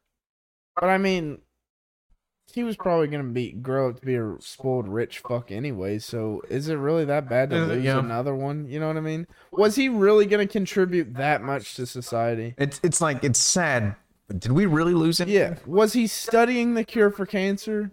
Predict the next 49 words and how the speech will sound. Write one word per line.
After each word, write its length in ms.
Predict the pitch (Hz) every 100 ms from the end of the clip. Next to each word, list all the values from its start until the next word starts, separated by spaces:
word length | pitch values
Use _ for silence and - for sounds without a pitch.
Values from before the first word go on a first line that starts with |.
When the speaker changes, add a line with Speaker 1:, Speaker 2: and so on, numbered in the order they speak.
| _
Speaker 2:
Yeah. 360 | 156 131 82 95 _ _ _ _ _ _ _ _ _ _
They 80 | 175
were 80 | 214
looking 280 | 247 247 214
at 160 | 170 175
Speaker 1:
Or 140 | 220
Speaker 2:
shit 60 | 226
on 40 |
Speaker 1:
was 140 | 233 233
Speaker 2:
the 80 |
Speaker 1:
he 60 | 254 151
trying 220 | 262 262
to 40 |
Speaker 2:
Titanic, 80 | 262
Speaker 1:
be 200 | 254 240
a 40 | 214
Speaker 2:
bro. 80 |
Speaker 1:
TikTok 600 | 185 208 208 - 170 143
influencer? 520 | 135 120 - 113 92 -
Speaker 2:
You're 80 |
not 100 | 147 175
gonna 120 | 165
Speaker 1:
'Cause 80 | 156
Speaker 2:
find 220 | 135 135
a 20 |
cure 220 | 120 127
for 100 | 120
cancer 320 | 107 110 -
on 80 | 98
the 80 | 82
Titanic. 380 | 85 82 82 139
Speaker 1:
my 260 | 165 220
guess 340 | 254 240 247 -
is, 200 | 220 180
my 240 | 180 214 240
guess 340 | 240 254 -
is 120 | 233
if 140 | 190 175
you 160 | 175
look 240 | 151 190 196
through 180 | 214 185
his 120 | 147
Instagram, 760 | 139 190 - 202 208 214 220 185
he 120 | 160
flexes 600 | - 180 180 190 196 180
in 80 | 160
front 240 | 151 175
of 80 | 165
his 240 | 156 147